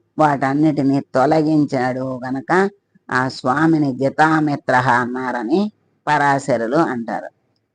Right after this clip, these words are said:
మరి గెలిచిన వాళ్ళు, శత్రువులందరూ తన వాళ్లే కదా,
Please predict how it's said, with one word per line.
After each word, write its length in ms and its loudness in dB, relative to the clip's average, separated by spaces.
మరి 540 0
గెలిచిన 400 4
వాళ్ళు, 320 4
శత్రువులందరూ 920 4
తన 260 2
వాళ్లే 380 4
కదా, 360 2